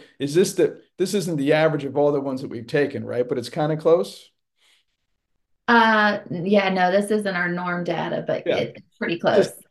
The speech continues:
Speaker 1: it's just an example, but it is really close when I'm looking at, you know, three and four. And, and, and, right, so now I see where my ride is bumpy,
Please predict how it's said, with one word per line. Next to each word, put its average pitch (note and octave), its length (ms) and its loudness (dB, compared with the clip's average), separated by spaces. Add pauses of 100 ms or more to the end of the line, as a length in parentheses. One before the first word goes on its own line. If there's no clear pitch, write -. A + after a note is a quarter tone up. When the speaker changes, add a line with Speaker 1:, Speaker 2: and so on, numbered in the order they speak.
(320)
Speaker 1:
it's E3 100 -6
just G#3 140 0
an G#3 100 0
example, F3 400 0
but D3+ 160 0
it D#3+ 80 -2
is F#3+ 200 0
really E3 180 0
close D#3+ 240 -4
when B2+ 100 -10
I'm C3 120 -10
looking C3 240 -10
at, A#2 160 -6
you A#2 80 -8
know, A2+ 80 -6
three C3+ 500 -2
and A#2 160 -4
four. C3 240 4 (340)
And, C3 380 0
and, A#2+ 320 -6
and, A#2+ 160 -2
right, B2+ 160 4
so C#3+ 80 2
now D3+ 220 4
I F#3+ 60 4
see F3 180 0
where E3 180 6
my D#3 140 4
ride D#3 320 2
is B2+ 120 -6
bumpy, D#3+ 360 -2